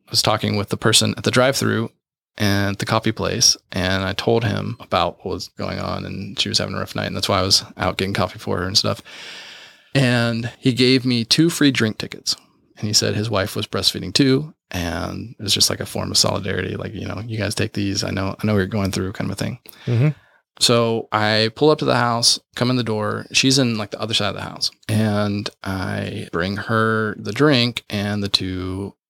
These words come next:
Speaker 1: drink tickets. And she had a smile when I walked in. I didn't mention them right away. I, she couldn't see them, but she told me after the fact that as soon as I walked in the door to the house,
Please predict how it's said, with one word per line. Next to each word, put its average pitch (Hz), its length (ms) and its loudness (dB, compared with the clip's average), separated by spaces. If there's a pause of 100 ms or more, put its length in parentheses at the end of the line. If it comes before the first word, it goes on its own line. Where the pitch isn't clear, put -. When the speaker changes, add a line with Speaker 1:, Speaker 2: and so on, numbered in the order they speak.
Speaker 1:
drink 135 220 2
tickets. - 420 -4
And 95 360 -2 (420)
she - 180 -2
had 131 140 0
a - 40 2
smile 185 420 4
when 101 120 0
I 98 60 0
walked 110 320 2
in. 120 400 2 (200)
I 98 80 -4
didn't 135 220 2
mention 147 260 4
them 101 140 -4
right 92 140 -4
away. 87 360 -10
I, 95 240 -8
she 113 160 2
couldn't 113 200 -2
see 151 200 2
them, 98 320 -8 (160)
but 120 360 0
she 123 180 2
told 185 260 0
me 117 320 0 (220)
after 120 420 -2
the 90 60 -14
fact 95 520 -8 (800)
that 127 140 2
as 120 100 4
soon 180 240 4
as 214 100 2
I 180 100 6
walked 127 320 4
in 135 80 0
the 117 80 -2
door 117 260 -6
to 123 60 -4
the 101 100 -8
house, - 640 -2